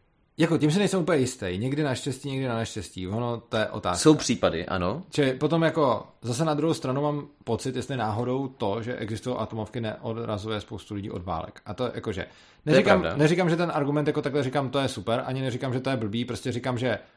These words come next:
Speaker 1: rozhodně pro mě je jako smysluplný, důležitý a relevantní argument, že atomovky dost možná odrazují lidi od válčení, což jako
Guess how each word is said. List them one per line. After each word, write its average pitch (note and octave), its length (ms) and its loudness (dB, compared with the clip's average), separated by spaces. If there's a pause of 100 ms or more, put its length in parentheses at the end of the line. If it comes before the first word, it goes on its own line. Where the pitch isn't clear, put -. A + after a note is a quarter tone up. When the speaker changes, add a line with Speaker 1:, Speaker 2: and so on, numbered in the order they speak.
(480)
Speaker 1:
rozhodně E3+ 320 6
pro D3+ 180 4
mě D#3 260 6
je C#3+ 340 4 (500)
jako G#2+ 180 -2
smysluplný, F#3+ 680 4
důležitý D3+ 500 4
a C#3+ 120 2
relevantní C#3+ 480 4
argument, B2 400 0
že D3 80 2
atomovky C3 400 -2
dost C3 220 -2
možná B2+ 260 0
odrazují A#2+ 440 0
lidi A#2+ 160 -2
od B2+ 120 0
válčení, G#2+ 600 0 (640)
což - 380 0 (100)
jako C3+ 520 2